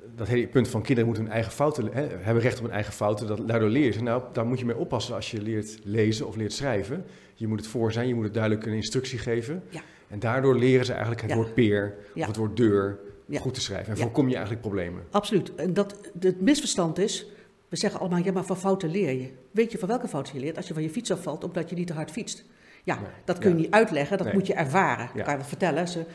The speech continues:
Speaker 2: je moet wel minstens vijf kilometer per uur fietsen, <laughs> anders dan val je om." Nee, dat is geen informatie.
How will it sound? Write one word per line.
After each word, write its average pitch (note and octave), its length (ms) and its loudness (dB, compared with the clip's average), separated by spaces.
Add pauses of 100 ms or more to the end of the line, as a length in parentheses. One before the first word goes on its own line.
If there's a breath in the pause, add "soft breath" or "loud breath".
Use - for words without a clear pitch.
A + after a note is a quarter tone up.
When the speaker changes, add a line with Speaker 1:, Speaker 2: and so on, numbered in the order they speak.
(120)
Speaker 2:
je F3 100 -2
moet E3+ 160 -4
wel F3 240 2 (300 loud breath)
minstens F3+ 280 0
vijf F3+ 180 4
kilometer E3+ 380 0
per G#3 80 4
uur B3 60 4
fietsen, F3+ 260 -4 (100)
<laughs> - 40 -4
anders G#3+ 200 -2
dan A3 120 2
val F#3 160 4
je F3 120 4
om." A3 320 4 (380 loud breath)
Nee, C3+ 320 0 (200)
dat D3 160 -4
is - 140 -4
geen D#3 200 -4
informatie. E3+ 580 -4